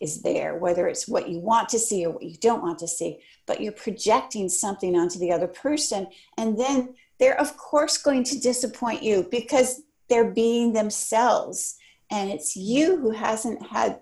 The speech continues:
taken the responsibility, um, perhaps, um, or, or, or, or the clarity or the energy and, and attention it takes to really listen to who they are.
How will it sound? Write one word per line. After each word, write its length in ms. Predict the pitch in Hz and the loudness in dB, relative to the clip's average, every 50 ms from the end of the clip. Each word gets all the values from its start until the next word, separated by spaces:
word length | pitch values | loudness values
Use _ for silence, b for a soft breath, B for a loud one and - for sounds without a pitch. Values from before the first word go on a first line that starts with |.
| _ _ - | _ _ -4
taken 340 | - 277 233 226 - 247 202 | 2 4 4 4 4 2 0
the 80 | 196 180 | 0 -4
responsibility, 1400 | 185 185 - - 208 190 185 180 - - 180 156 190 214 247 254 254 240 202 185 180 175 170 - - _ _ - | -4 -4 -4 -2 -2 -2 -2 -2 -2 -4 -4 0 2 4 6 8 8 8 6 4 0 -2 -2 -4 -10 _ _ -4
um, 400 | 175 - - - - - - - _ _ _ _ _ - | -2 -2 -2 -2 -4 -6 -8 -10 _ _ _ _ _ -12
perhaps, 680 | - 185 180 190 220 - - - - - - - - b b b b b b b b b - | -8 -6 -6 -4 -4 -4 -4 -4 -6 -8 -10 -10 -12 b b b b b b b b b -2
um, 500 | 175 170 170 165 160 165 165 165 175 - _ _ _ _ _ _ _ - - - - - - - - _ _ _ _ _ - | 0 0 0 0 -2 -4 -6 -8 -10 -16 _ _ _ _ _ _ _ -16 -14 -14 -14 -14 -14 -16 -18 _ _ _ _ _ 0
or, 260 | 208 196 196 196 - | 2 4 4 2 2
or, 280 | - 196 185 180 185 | 2 4 4 4 2
or, 400 | - 190 190 185 180 175 170 170 | 2 0 0 0 0 0 -2 -4
or 240 | - - 175 175 175 | -4 -4 -2 -2 -2
the 100 | 170 185 | -2 -4
clarity 880 | 180 - - - - 240 233 226 220 214 208 175 175 165 165 151 - b b b b b b - | -8 -12 -10 -2 2 2 4 4 4 2 2 2 0 -2 -4 -6 -10 b b b b b b 0
or 340 | 196 202 190 190 190 190 185 | 2 4 4 4 4 2 0
the 600 | - 185 185 185 170 170 165 160 160 160 - - - - - - _ _ - | -2 -2 -2 0 0 0 -2 -4 -8 -10 -12 -16 -18 -20 -20 -20 _ _ -8
energy 880 | - 226 240 247 262 247 208 - - 185 180 180 175 170 175 180 - - 185 | -4 -2 -2 0 -2 -2 -6 -6 -6 -4 -2 0 0 0 -2 -6 -6 -4 -2
and, 360 | 185 180 170 170 175 175 151 | 0 2 2 2 0 -2 -4
and 200 | 175 170 165 165 | -4 -4 -2 -4
attention 600 | 170 170 - - - 285 285 294 302 - 226 196 | -4 -6 -6 -4 0 2 2 2 2 0 -4 -6
it 100 | - - | -6 -6
takes 420 | - - 285 254 233 - - - - | -6 -4 -4 -4 -2 -2 -4 -4 -4
to 200 | - - 185 180 | -6 -8 -10 -6
really 320 | 202 214 233 226 226 214 | 0 2 2 2 2 2
listen 420 | 196 202 233 233 - - 196 180 165 | 2 2 2 2 2 0 -2 -2 -4
to 160 | - 185 170 | -4 -6 -6
who 200 | - - 165 156 | -4 -4 -4 -2
they 180 | 156 156 151 - | 0 -2 -2 0
are. 420 | - 202 202 190 - - - | 0 2 2 2 0 -2 -4